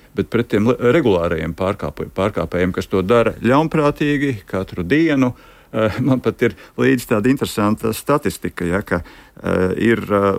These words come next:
daudzi desmiti, e, vadītāji, kur pagājušā gadā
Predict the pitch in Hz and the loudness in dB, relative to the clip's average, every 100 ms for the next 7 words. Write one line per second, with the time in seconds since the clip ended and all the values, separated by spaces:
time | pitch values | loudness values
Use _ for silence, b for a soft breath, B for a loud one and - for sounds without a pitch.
0 | - - - 98 120 123 143 139 95 104 | -4 -10 -4 0 2 4 2 0 0 0
1 | 120 - 87 - 78 - - 87 85 104 | -2 -4 -8 -8 -16 -14 -10 -8 -6 -4
2 | 160 107 78 - 73 - B B B - | -2 -2 -4 -6 -6 -8 B B B -4
3 | 98 - 113 104 98 - 101 120 127 | -4 0 0 2 0 0 0 0 2